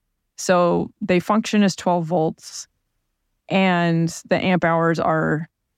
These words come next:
doubled. But that just doubles them, which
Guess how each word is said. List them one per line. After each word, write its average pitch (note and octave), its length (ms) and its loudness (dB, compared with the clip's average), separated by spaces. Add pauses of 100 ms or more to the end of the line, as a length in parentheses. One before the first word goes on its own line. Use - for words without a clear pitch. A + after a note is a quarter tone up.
(300)
doubled. E3 600 0 (2250)
But F#3+ 160 2
that F#3 240 2
just F3 260 -2
doubles F3+ 400 2
them, E3 300 0
which E3+ 180 -2